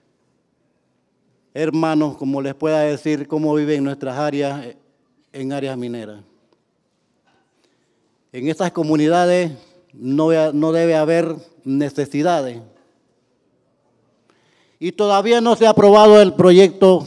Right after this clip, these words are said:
nuevo. Eso nos pone a, a discernir lo que vendrá para nosotros.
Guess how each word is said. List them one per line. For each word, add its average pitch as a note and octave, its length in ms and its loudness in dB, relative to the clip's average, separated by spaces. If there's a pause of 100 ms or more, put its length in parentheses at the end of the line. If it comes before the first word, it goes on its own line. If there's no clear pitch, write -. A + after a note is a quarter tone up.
nuevo. C#3+ 680 4 (4000)
Eso F3+ 280 -2
nos E3+ 200 -2
pone F3 240 0
a, E3+ 260 -2 (1900)
a D3 160 -8
discernir F3 720 0 (1400)
lo C#3+ 300 -4
que D3 120 -4
vendrá D3 640 -2 (1120)
para C#3 240 -8
nosotros. C3 600 -8